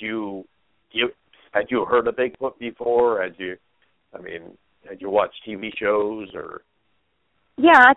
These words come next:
Speaker 2: I had seen documentaries on it, um, several of 'em, you know, uh, 'cause I like to watch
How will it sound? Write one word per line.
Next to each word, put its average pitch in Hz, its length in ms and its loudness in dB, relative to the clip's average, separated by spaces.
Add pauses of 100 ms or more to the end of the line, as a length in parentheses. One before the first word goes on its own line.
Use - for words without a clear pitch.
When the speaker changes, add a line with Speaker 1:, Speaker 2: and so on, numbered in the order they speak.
Speaker 2:
I 277 120 0
had 320 220 -4
seen 240 160 -6
documentaries 202 680 -6
on - 180 -12
it, - 120 -18 (580)
um, 160 400 -4 (1160)
several 220 320 2
of 151 140 0
'em, 147 220 -10 (420)
you 202 120 -6
know, 165 380 -2
uh, 170 280 -2
'cause 190 140 -8
I 196 80 4
like 190 220 0
to 196 80 -12
watch 180 220 -2